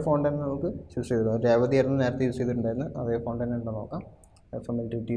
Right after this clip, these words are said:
രേവതി regular എന്നുള്ളത് കൊടുക്കും. അപ്പോൾ നമുക്കിവിടെ കാണാം, ഉണ്ടാന്നുള്ള അക്ഷരമൊക്കെ കറക്റ്റായിട്ട് തന്നെ വന്നിട്ടുണ്ട്. അപ്പോൾ ഇതായിരിക്കും ഒന്നുകൂടി നമുക്ക് നന്നാവുക. Typeit-ൽ ആദ്യം type ചെയ്യാം, Control ജി press ചെയ്തിട്ട്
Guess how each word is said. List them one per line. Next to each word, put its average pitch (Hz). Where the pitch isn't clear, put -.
രേവതി 113
regular 117
എന്നുള്ളത് 113
കൊടുക്കും. 110
അപ്പോൾ -
നമുക്കിവിടെ 156
കാണാം, 127
ഉണ്ടാന്നുള്ള 123
അക്ഷരമൊക്കെ 120
കറക്റ്റായിട്ട് 120
തന്നെ 117
വന്നിട്ടുണ്ട്. 110
അപ്പോൾ 123
ഇതായിരിക്കും 151
ഒന്നുകൂടി 147
നമുക്ക് 151
നന്നാവുക. 123
Typeit-ൽ 135
ആദ്യം 143
type 123
ചെയ്യാം, 139
Control 131
ജി 156
press 131
ചെയ്തിട്ട് 123